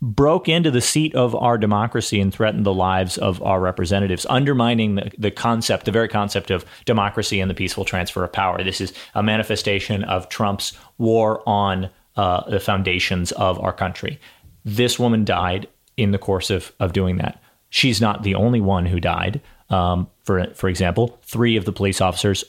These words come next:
uh, Capitol police officers who were defending the Capitol at the time have died by suicide since January sixth. This is certainly, uh, many people, one guy, one, uh, officer, I believe, lost an eye. This is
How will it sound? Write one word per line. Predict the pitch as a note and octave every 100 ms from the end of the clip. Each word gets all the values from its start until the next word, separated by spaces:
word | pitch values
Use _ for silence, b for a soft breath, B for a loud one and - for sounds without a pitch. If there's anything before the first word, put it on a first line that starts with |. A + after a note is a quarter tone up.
| _
uh, | G2 F#2
Capitol | - G#2 G#2+ G2+
police | G#2 F#2
officers | F#2 F2 F#2+ F#2
who | - G2 F#2+
were | G#2+ G#2 F#2
defending | G2+ - A#2+ A#2+
the | A2
Capitol | F#2 F#2 F2+ F#2+
at | F2+
the | -
time | - G2+ A2 B
have | C#3
died | A#2 A#2
by | A2
suicide | G2+ A#2+ G#2+ - - -
since | A2+ F#2+
January | - F#2 G#2+ G#2+
sixth. | - - - B B B B
This | B2 B2 -
is | G#2 G2 - _ - B2 -
certainly, | - C3+ B2 A2 G2 F#2+ -
uh, | G#2+ G2+ - C3+ C3+ -
many | A2+ A2+ A2+
people, | A#2+ B2 A2
one | A2
guy, | A2 G#2
one, | G#2 G#2+ G#2+ G#2+
uh, |
officer, | G#2+ G#2 G2+ -
I |
believe, | G2+ G#2 G2
lost | F#2+ F#2 G2+
an |
eye. | F#2+ F#2+ F2 B B
This | A#2 G#2
is | G2 G2+